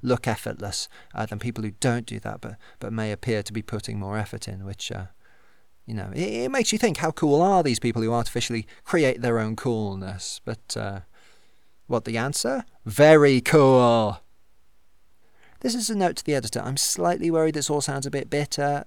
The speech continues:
so, uh, if, if you could play a happy interval tune about here, please, um, it, it, it might brighten things up a bit.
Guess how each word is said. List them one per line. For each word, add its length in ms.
so, 460
uh, 240
if, 140
if 220
you 80
could 160
play 140
a 60
happy 280
interval 320
tune 240
about 240
here, 560
please, 680
um, 460
it, 180
it, 180
it 220
might 260
brighten 360
things 320
up 200
a 80
bit. 420